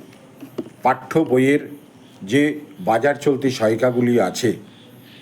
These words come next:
সেগুলিতেও এতগুলো পুস্তিকার নাম, প্রকাশকাল,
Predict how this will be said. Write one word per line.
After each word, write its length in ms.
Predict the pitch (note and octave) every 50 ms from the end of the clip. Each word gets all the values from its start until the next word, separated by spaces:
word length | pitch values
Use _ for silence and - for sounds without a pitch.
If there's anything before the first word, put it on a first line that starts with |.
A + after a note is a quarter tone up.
| - - - - - - - -
সেগুলিতেও 720 | - - - E3 D#3 D3 F3 F3+ F#3+ F#3+ - - - A2 G#2 A2+ - - - - - - - - - - - - B2+ C3
এতগুলো 380 | C3 - E3 D#3+ E3 E3 E3 E3+ E3+ E3+ - - - - - - - - - - - - - -
পুস্তিকার 560 | - D3 C3+ - C#3+ D#3+ D3 - D#3+ D#3 D#3 D3 - - - - - - - - - - - - - - - - - - - - - A2+ A#2+ B2
নাম, 200 | C3 C3+ C#3 C#3 D3 E3 F3 - - - -
প্রকাশকাল, 560 | B2+ A#2+ - C3+ C3 - - - C#3+ C#3+